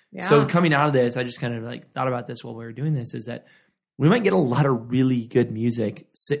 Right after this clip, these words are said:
Speaker 1: you know, six months down
Speaker 2: Yeah,
Speaker 1: the road,
Speaker 2: that might be a
Speaker 1: three to
Speaker 2: plus.
Speaker 1: six months down the road from now. Because if I was a musician and I was bored at my house, I would,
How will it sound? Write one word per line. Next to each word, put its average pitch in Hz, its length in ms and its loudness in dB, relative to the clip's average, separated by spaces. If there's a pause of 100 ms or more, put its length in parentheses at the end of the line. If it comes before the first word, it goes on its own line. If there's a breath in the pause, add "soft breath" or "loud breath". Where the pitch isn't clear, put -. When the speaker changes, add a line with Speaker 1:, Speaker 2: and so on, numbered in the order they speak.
Speaker 1:
you 120 120 -4
know, 110 80 -2
six - 260 0
months 120 240 0
down 117 160 0
Speaker 2:
Yeah, 120 60 -2
Speaker 1:
the 117 40 0
road, 123 140 2
Speaker 2:
that 226 140 -4
might 240 200 -6
be 294 120 -8
a - 40 -6 (120)
Speaker 1:
three 165 220 8
to 156 60 4
Speaker 2:
plus. 139 100 4
Speaker 1:
six 147 220 0
months 139 300 0
down 127 120 -2
the 120 100 -6
road 123 180 2
from 127 140 -4
now. 113 180 -8
Because 120 180 -4
if 113 60 -8
I 156 140 6
was 160 140 4
a 139 40 2
musician 127 480 -2
and 120 80 -6
I 135 80 -2
was 131 140 0
bored 127 180 0
at 127 60 -2
my 120 120 -6
house, 117 360 -4
I 120 100 -2
would, 120 200 0